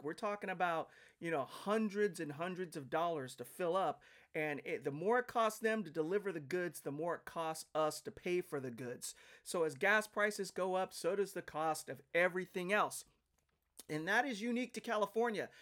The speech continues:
You get outside the state of California and gas prices go down, down,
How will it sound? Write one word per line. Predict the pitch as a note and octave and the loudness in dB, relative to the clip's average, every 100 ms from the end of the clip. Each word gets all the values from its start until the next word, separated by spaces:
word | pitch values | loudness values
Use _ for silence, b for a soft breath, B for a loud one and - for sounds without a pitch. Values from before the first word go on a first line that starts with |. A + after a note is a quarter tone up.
| B - | B -6
You | F3+ | -4
get | G#3+ | 0
outside | C4 C4 - B3 B3 | 2 0 2 4 4
the | A3 | 0
state | - B3 | 2 2
of | A#3+ | 2
California | B3 A#3 A#3 A3+ A#3 A3+ | 0 0 0 0 0 0
and | D#3 | -4
gas | C#3 F3 F3 | 0 0 0
prices | - E3+ E3+ D3 | 0 -2 -2 -4
go | D#3+ | -4
down, | D#3 C3 D3 G3+ A3+ A#3 A#3 A3 G#3 F#3 E3 C3+ b b b b - | -2 6 8 10 10 10 10 6 4 2 -2 -6 b b b b 4
down, | F#3+ G3 F3+ C#3 A#2+ | 8 10 8 2 -2